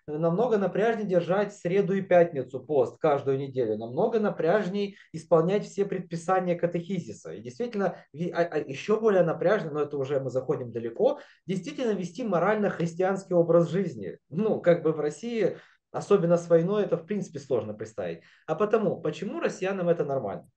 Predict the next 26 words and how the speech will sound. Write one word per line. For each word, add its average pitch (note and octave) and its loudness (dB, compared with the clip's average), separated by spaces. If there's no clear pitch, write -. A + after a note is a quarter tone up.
Потому E3+ -4
что, F3+ -6
с E3+ -10
одной G#3+ 0
стороны, D#3+ 0
тебе F3+ 0
говорят: F3+ 4
"Ну F#3 0
вот F3+ -4
видишь, A#3 -4
вот G#3+ 2
оно, B2+ 2
спасение. C#3 -2
Да, G3 4
ты - -4
живешь G#3 4
хреново, E3+ 2
мягко G#2 -8
говоря, F#2 -10
и G3+ 2
жить A3 -2
лучше A3 0
ты A3 0
точно A3+ 0
не G#3 0
будешь". E3+ -6